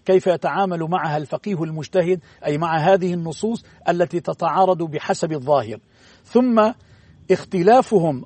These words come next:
رضي الله تعالى عنهم في سعة الاطلاع على دواوين السنة أو على حفظها وتدوينها، وأن كل واحد منهم قد يكون عنده ما لا يوجد عند الآخر،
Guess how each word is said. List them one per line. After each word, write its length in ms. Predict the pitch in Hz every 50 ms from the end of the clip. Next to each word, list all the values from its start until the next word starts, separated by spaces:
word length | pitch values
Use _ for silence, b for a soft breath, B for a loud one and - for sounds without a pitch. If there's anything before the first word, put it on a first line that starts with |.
| - -
رضي 280 | 180 185 160 180 180
الله 340 | 170 170 175 175 165 143 160
تعالى 400 | - - 160 139 156 160 151 151
عنهم 400 | 139 135 170 180 175 208 226 247 b b b b b b b b
في 180 | - - 180 160
سعة 320 | - - 254 240 226 226 -
الاطلاع 580 | 208 190 190 180 - - 175 175 170 175 170 156 147 151 131
على 240 | 120 151 156 151
دواوين 540 | 147 143 156 151 156 151 147 143 156 156 151
السنة 460 | 143 127 - - 226 220 214 214 226 b b b b b _
أو 140 | 156 151 160
على 320 | 143 131 151 156 151 147 139
حفظها 540 | - - 208 180 165 147 170 160 143 139
وتدوينها، 880 | 139 139 147 139 - 151 135 123 156 175 185 185 185 180 175 180 180 185 b b b b b -
وأن 320 | 160 - 170 180 170 156
كل 300 | 147 - - 220 202 180
واحد 480 | 160 151 165 170 165 - - 175 143 156
منهم 480 | 156 160 170 175 170 156 165 170 170 b b b _
قد 140 | - 170 151
يكون 360 | 147 165 160 - - 247 214 190 175 143
عنده 340 | 170 180 156 156 139 139 139
ما 200 | 139 143 147 147
لا 120 | 147 151
يوجد 400 | 147 160 196 220 196 185 190 165
عند 280 | 185 160 185 190 185 180
الآخر، 580 | 180 180 - - 180 175 170 - 170 165 165